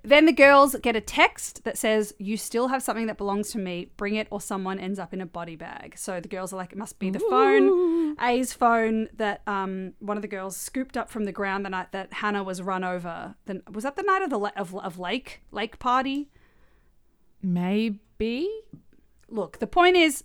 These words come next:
Speaker 1: it, it was the night that Hannah was run over by the car, which is a fun, uh,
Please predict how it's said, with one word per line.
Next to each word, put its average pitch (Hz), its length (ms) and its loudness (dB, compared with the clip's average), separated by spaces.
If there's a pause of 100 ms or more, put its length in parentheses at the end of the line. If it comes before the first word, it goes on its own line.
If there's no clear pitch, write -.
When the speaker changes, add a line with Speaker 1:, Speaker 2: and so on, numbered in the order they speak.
Speaker 1:
it, 262 220 -2
it 269 80 -2
was 247 100 0
the 247 80 2
night 294 220 8
that 262 120 2
Hannah 262 180 6
was 220 140 -2
run 214 160 2
over 196 140 -2
by 185 140 -2
the 185 100 -6
car, 208 420 4 (840)
which 208 280 -4
is 202 140 -2
a 202 60 -4
fun, 262 420 4
uh, 190 560 0